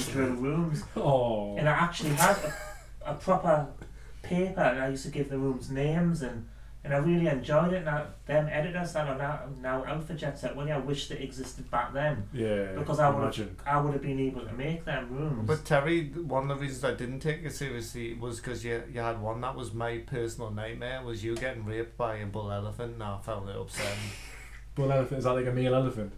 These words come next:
Speaker 3: Yeah.
Speaker 2: Uh, can you remember any of the names of the rooms?
Speaker 1: That's the thing, unfortunately, I can't, and I, I wish I had have kept the drawings. And
Speaker 2: That would have been fucking
Speaker 1: 'cause I
Speaker 2: awesome.
Speaker 1: I mean, I know it, it might seem a little bit sad, but I did actually <laughs> take it quite seriously,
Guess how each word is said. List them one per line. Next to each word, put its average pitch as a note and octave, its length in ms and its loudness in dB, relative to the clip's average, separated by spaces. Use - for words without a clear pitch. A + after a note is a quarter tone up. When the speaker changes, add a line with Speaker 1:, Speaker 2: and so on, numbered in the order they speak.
Speaker 3:
Yeah. A#2+ 280 4
Speaker 2:
Uh, C#3 280 0
can D3+ 140 8
you D3+ 200 8
remember D#3+ 320 6
any D3 240 6
of D3 80 4
the D3 60 4
names D3+ 300 4
of A2+ 100 -4
the A2 80 -2
rooms? G#2+ 360 -4
Speaker 1:
That's F#3 240 4
the F#3 100 2
thing, F#3 280 4
unfortunately, E3+ 640 2
I - 60 0
can't, E3 320 0
and D3+ 160 0
I, C#3+ 260 2
I - 20 0
wish E3+ 200 2
I D#3 100 2
had D3+ 140 0
have C#3 100 -2
kept D3 220 -4
the C3 80 -2
drawings. B2+ 580 0
And A2+ 100 -4
Speaker 2:
That A2 140 -2
would G#2 80 -2
have G#2+ 80 -2
been G2+ 160 -2
fucking - 280 -2
Speaker 1:
'cause A2 60 0
I D#3 120 4
Speaker 2:
awesome. G#2 280 -6
Speaker 1:
I D3+ 80 2
mean, E3+ 160 6
I D3+ 140 4
know D#3 160 4
it, E3 180 -2
it E3 220 0
might D3 180 4
seem D#3 160 0
a C#3+ 60 4
little C#3+ 180 2
bit B2 180 -4
sad, D#3+ 340 6
but C3+ 100 2
I - 200 0
did D3 200 2
actually - 400 -4
<laughs> - 120 -8
take D3 260 0
it - 60 -8
quite - 300 0
seriously, D3+ 760 -2